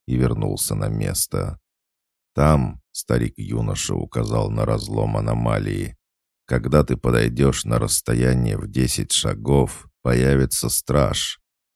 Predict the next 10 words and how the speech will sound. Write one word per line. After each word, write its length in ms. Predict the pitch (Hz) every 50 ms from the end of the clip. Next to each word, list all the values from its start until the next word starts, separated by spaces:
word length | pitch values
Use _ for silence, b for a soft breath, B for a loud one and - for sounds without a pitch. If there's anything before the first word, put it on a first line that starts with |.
| _ _
Тебе 320 | - - 67 67 76 98 101
нужно 400 | 92 90 90 90 80 76 80 76
с 140 | - - -
ним 200 | 76 76 73 67
сразиться 1000 | - - 62 64 60 57 57 69 82 80 - - - - 58 53 53 60 - - _
и 100 | - 67
нанести 540 | 65 62 62 62 62 58 - - - - 76
ему 280 | 76 71 69 67 65 60
столько 560 | - - - - 69 76 65 62 - - 60
ударов, 680 | 55 53 50 - 67 73 71 - 58 - - - -